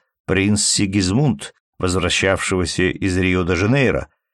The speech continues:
На днях он должен был появиться в Симпсон-Хафене. Тогда уже – от его капитана надеялись получить хоть что-то конкретное. Такое развитие событий могло спровоцировать резкое усиление охранных мероприятий,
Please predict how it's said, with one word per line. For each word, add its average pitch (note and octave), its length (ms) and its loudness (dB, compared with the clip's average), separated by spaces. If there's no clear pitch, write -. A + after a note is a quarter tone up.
На F#2+ 140 0
днях A2+ 300 0
он G2+ 140 2
должен G2 360 0
был G#2 180 2
появиться G2+ 800 0
в - 80 -12
Симпсон-Хафене. F#2 1200 -2
Тогда F#2+ 360 2
уже – F2 320 0
от - 140 -2
его G#2 220 2
капитана G2+ 520 0
надеялись F#2+ 520 2
получить F#2+ 560 -2
хоть G#2+ 260 -2
что-то - 680 -2
конкретное. D#2 960 -6
Такое G3+ 300 0
развитие D#3 480 2
событий C3 540 2
могло A#2+ 340 4
спровоцировать A#2+ 1040 2
резкое A#2 420 2
усиление A2 540 2
охранных G#2 500 2
мероприятий, G2 960 0